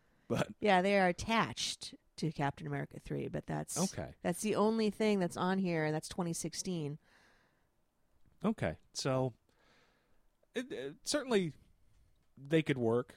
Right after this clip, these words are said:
Speaker 1: Uh, they've obviously now done action in a darker vein. They've certainly done humor with Community. That's a choice that could potentially work out.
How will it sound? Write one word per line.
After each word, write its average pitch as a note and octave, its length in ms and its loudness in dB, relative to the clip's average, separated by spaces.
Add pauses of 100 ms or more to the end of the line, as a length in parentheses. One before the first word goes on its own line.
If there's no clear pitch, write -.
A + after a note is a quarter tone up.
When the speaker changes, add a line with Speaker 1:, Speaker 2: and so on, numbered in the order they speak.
(120)
Speaker 1:
Uh, C3+ 100 0
they've A#2+ 260 0 (480)
obviously A#2+ 540 2
now A2 320 4
done G2+ 460 -4 (500)
action A#2 380 -2
in G#2+ 100 -2
a G2+ 60 -2
darker G#2+ 420 0
vein. A2 540 -2
They've F2 140 -6
certainly G2+ 300 -4
done F#2 220 -2
humor F#2+ 320 -4
with F2 160 -4
Community. F2 540 -6
That's A2 200 -8
a F#2 100 -6 (280)
choice F#2 240 -4
that - 100 -8
could - 160 -10
potentially F#2 500 -6
work - 320 -14
out. C2+ 200 -10